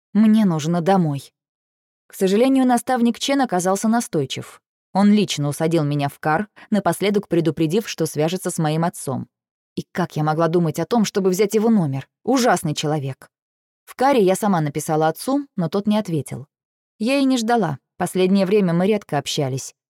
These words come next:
Все его время занимала работа. Было очень холодно, даже теплый шарф не спасал. Кофе быстро кончился, горло болело все сильнее и сильнее. Вдобавок я начала кашлять.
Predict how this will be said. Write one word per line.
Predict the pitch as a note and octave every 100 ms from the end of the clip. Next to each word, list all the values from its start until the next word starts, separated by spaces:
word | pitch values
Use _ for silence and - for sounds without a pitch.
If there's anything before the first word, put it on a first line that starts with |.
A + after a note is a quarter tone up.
| _
Все | - G3+
его | F#3 F3+
время | G3 A3 D3+
занимала | D3+ D#3 E3+ F3
работа. | F#3 E3+ C3 - B2 - _ _ _ _ _
Было | G3 A3 G#3+
очень | G#3 G3+
холодно, | G3+ A3+ D#3+ C3+ C#3 C3+ -
даже | F3+ F3 F3
теплый | G#3 G3 F#3+
шарф | F#3 G3 -
не | C#3
спасал. | - D3 - C3+ C3 - _ _ _
Кофе | - B3+ A3
быстро | F#3+ G#3 G3+
кончился, | G3+ B3+ A#3+ D#3+ - C3+ B2 -
горло | D#3+ G3 F3
болело | D#3+ E3 F3+
все | F3 F3
сильнее | D#3+ F3+ F#3 G3 F#3+
и | D#3+
сильнее. | - F3 D#3+ C#3 B2+ C3 _ _ _
Вдобавок | D3 D#3+ G#3 F#3+ D3+
я | D#3 D#3+
начала | D#3 F3 F3+
кашлять. | D#3+ C#3 - C3 -